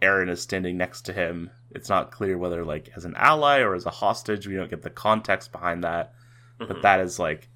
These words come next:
Speaker 1: that's, that's the, that's the plot <laughs> indicator, I guess. And then this Mac and K J kissing, which is, I think, uh, i-, in the future is how it's depicted.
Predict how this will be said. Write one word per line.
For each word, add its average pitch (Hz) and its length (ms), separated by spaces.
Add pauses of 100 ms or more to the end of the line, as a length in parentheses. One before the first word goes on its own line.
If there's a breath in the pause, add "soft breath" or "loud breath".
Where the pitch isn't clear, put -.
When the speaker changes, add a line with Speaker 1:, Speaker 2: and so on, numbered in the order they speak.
(240)
Speaker 1:
that's, 113 180
that's 113 220
the, 98 200
that's - 240
the 107 100
plot - 540
<laughs> - 100
indicator, 98 920
I 67 60
guess. - 360 (320 soft breath)
And 107 140
then 92 180
this - 300 (140)
Mac 87 320
and 90 80
K 90 140
J 80 400
kissing, 87 440
which - 200
is, 95 260
I 101 120
think, - 400 (460 soft breath)
uh, 90 320 (200)
i-, 120 160
in 143 160
the 131 80
future - 680
is 90 180
how 78 160
it's - 100
depicted. - 560